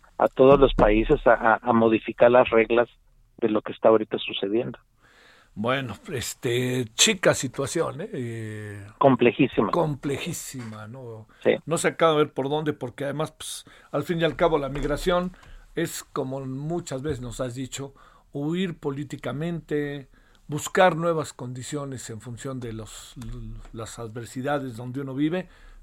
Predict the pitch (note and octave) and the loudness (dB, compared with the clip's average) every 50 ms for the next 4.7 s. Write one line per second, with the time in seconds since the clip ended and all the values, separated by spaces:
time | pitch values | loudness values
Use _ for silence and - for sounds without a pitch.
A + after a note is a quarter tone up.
0 | - - C3 C#3 B2+ A2 - C#3 C#3 C#3 C#3 D#3+ F3 E3+ D#3 D#3+ - - - D3+ | -10 -8 -6 -6 -6 -6 -6 -6 -6 -4 -4 -4 -4 -6 -6 -10 -14 -14 -14 -12
1 | C3 - - _ - C3 B2 A2+ _ - C3 C#3+ D#3+ E3 D#3+ C3+ A#2+ A2+ A2 A2 | -12 -14 -12 _ -10 -10 -10 -10 _ -12 -12 -12 -10 -10 -10 -10 -12 -12 -16 -18
2 | - - - - _ C3 B2 A#2+ C3 A#2+ - - C3+ B2+ C3 C3 C#3 C3+ C#3+ C#3 | -20 -20 -20 -20 _ -14 -10 -8 -8 -8 -8 -8 -8 -8 -6 -6 -6 -6 -8 -8
3 | D#3+ G3+ A#3+ A#3+ E3+ - - D3+ D#3+ F3+ E3+ D#3 - - F3+ G#3+ A#3+ A3 - C#3 | -6 -6 -4 -6 -6 -6 -8 -10 -8 -8 -8 -6 -4 -4 -4 -4 -4 -4 -4 -4
4 | C3 D#3 F#3 F3 - - D#3 D#3+ D#3 F3 D#3 - - | -4 -2 -4 -6 -4 -2 -2 -2 0 0 -2 -4 -4